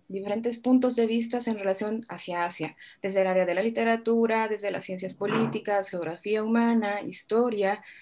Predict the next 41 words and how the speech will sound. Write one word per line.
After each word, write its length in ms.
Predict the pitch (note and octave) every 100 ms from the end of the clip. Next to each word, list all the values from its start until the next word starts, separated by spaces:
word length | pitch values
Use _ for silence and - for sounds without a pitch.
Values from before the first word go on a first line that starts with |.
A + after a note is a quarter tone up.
| - _
y 220 | A3+ B3
otras 320 | G#3+ G3+ F#3+
vertientes. 560 | F#3 F#3 G3 F#3 F3 F#3
Es 160 | G3+
muy 140 | G#3 G#3
importante 500 | G3+ G#3+ A3 A3+ G#3+
en 80 |
estos 240 | G#3 - G3
momentos 460 | G3+ G3+ G#3 G#3+
cuál 160 | - G#3
es 60 | G#3+
la 80 |
visión 460 | F#3+ F#3+ G#3 G#3 A#3 - -
de 160 | F#3 F#3+
Asia 340 | A3 A3+ B3
con 140 | G#3
relación 360 | F3 F3 F#3 F#3+
hacia 200 | F3+ F3+
América 340 | F3+ F3+ F3
Latina, 460 | E3+ F3 B3+ B3 B3+ - - -
y 100 | G#3
por 160 | G3
eso, 320 | G3 G3+ C4
como 200 | B3+ G#3
estudiantes 480 | F#3 G3 F#3+ F#3+ F#3+
de 100 | F#3+
posgrado, 680 | F#3+ F#3+ G3+ G#3+ A3 C4 C#4 -
eh, 220 | F3 F3+ - -
convocamos 640 | F#3+ F#3+ F3+ G3+ A3 A3+
este 260 | G#3+ A3 G#3+
congreso 580 | A3 A#3 A#3+ B3+ D4+ E4 - - _
que 140 | A#3+
lleva 280 | A3 A3+ A3+
por 180 | G#3+ A#3
título 460 | A#3 A#3 A#3 B3 A#3
Asia, 480 | G#3+ G#3+ A#3 B3+ B3+
una 240 | G#3 G3+
perspectiva 640 | - - A3 - G#3+ A#3
desde 180 | A3+ F#3
América 400 | F3+ F3 F3+ E3+
Latina. 460 | E3 - - F#3